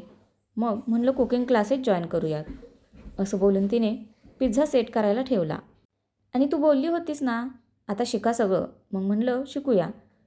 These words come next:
तेवढाच मला वेळ जात होता. आणि अगं बरं झालं, जरा लवकर शिकले. ते आता अभ्यासाचा लोड खूप आहे, सगळं डोक्यावरून जातं. पण दादा सगळं समजावून सांगतो. तो पण एमबीए आहे ना, पण एक्सटर्नल.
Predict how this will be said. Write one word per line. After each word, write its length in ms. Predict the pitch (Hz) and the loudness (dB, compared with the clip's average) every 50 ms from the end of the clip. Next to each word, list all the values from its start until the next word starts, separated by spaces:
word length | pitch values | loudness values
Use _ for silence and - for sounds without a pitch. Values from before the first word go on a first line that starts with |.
| _ - | _ -2
तेवढाच 300 | 214 196 185 202 220 214 | 0 2 2 2 0 0
मला 200 | 233 220 214 247 | -2 0 0 0
वेळ 220 | 254 220 208 208 202 | 0 2 0 0 2
जात 180 | 202 175 202 - | 0 0 -2 0
होता. 240 | 190 165 - - - - - _ _ _ _ _ _ _ _ _ - | -4 -6 -6 -6 -10 -12 -14 _ _ _ _ _ _ _ _ _ -8
आणि 200 | - 190 202 220 | -4 0 2 2
अगं 200 | 226 220 226 247 | 2 4 4 4
बरं 160 | 226 214 208 | 4 4 2
झालं, 420 | 214 214 226 190 160 156 185 233 214 | 2 2 0 0 0 -2 -6 -6 -2
जरा 200 | 196 208 220 247 | 0 2 2 4
लवकर 320 | 262 240 196 - - 202 202 | 4 2 2 2 0 -2 -2
शिकले. 360 | 202 202 - - 160 151 - - - _ _ _ _ _ _ _ - | -2 -4 -6 -6 -6 -6 -6 -8 -12 _ _ _ _ _ _ _ -2
ते 60 | 208 | -2
आता 200 | 202 202 220 220 | -2 0 2 2
अभ्यासाचा 400 | 208 202 220 220 240 220 - 254 | 2 4 2 2 0 0 -2 0
लोड 260 | 254 233 226 233 233 | 2 2 2 0 0
खूप 240 | - 226 202 202 208 | -2 -6 -4 -2 -2
आहे, 200 | 185 170 175 - - _ _ _ _ _ _ _ _ | -2 -2 -2 -6 -10 _ _ _ _ _ _ _ _
सगळं 300 | - - 254 254 302 320 | -4 -2 2 2 4 4
डोक्यावरून 480 | 294 269 214 - 240 240 233 254 262 269 | 4 4 4 4 2 2 2 2 0 0
जातं. 300 | 262 208 - - - - - _ _ _ _ _ _ _ - | 0 0 -2 -2 -6 -8 -10 _ _ _ _ _ _ _ -8
पण 120 | 196 190 | -4 -2
दादा 240 | 196 190 190 202 226 | 0 0 0 0 -2
सगळं 240 | 220 226 202 220 262 | -2 0 -2 -2 0
समजावून 460 | 262 254 202 185 175 175 180 185 196 | 0 0 0 0 0 0 -2 -2 -2
सांगतो. 500 | 196 196 170 160 160 - - - - _ _ _ _ _ _ _ - | -2 -4 -4 -6 -8 -8 -10 -12 -12 _ _ _ _ _ _ _ -2
तो 60 | 208 | 0
पण 180 | 202 240 254 254 - | 0 0 0 2 2
एमबीए 360 | 240 220 208 202 220 247 269 | 4 4 4 6 6 6 6
आहे 240 | 262 214 208 208 180 | 6 4 2 2 0
ना, 140 | 175 180 226 - - - _ _ _ - | -4 -4 -8 -10 -14 -20 _ _ _ -2
पण 120 | 294 311 | 0 0
एक्सटर्नल. 520 | 294 240 - - - 233 202 185 175 160 | 0 0 -2 -4 -2 -2 0 0 0 -2